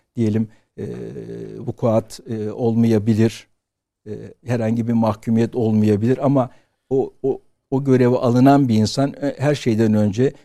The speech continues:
Türkiye Cumhuriyeti kanunları çerçevesi içerisinde orada bir kamu görevi yapacak. İşçilik veya memurluk olsun.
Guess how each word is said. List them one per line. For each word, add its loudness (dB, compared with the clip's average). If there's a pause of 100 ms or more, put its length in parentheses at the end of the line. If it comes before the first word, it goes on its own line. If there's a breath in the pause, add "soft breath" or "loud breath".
Türkiye -2
Cumhuriyeti -2
kanunları 2 (300 soft breath)
çerçevesi -4
içerisinde -2 (360 soft breath)
orada 0
bir -6
kamu -2
görevi 0
yapacak. -2 (600 soft breath)
İşçilik -4
veya 0
memurluk 0
olsun. -4